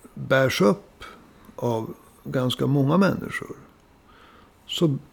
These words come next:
bärs kapitalismen upp av väldigt, väldigt få människor i Ryssland. Kapitalismen infördes på ett sådant sätt att ofantliga rikedomar som tidigare hade till-,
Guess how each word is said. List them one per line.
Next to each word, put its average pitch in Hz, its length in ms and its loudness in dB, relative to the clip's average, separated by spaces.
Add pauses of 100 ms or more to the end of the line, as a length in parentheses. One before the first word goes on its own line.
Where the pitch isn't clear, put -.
bärs 143 540 0 (120)
kapitalismen 139 880 2 (160)
upp - 500 2 (680)
av 135 300 0
väldigt, 165 600 6
väldigt 135 320 4
få 190 280 4
människor - 600 0
i - 80 -4
Ryssland. - 560 -6 (720)
Kapitalismen 165 880 2 (500)
infördes 208 760 2
på - 200 -2
ett 57 100 -8
sådant 53 320 -4
sätt - 440 -8 (540)
att 139 200 -4
ofantliga 170 1000 4 (320)
rikedomar 123 1040 2 (1080)
som 131 240 -4
tidigare 160 540 2
hade 117 260 0
till-, 123 340 -2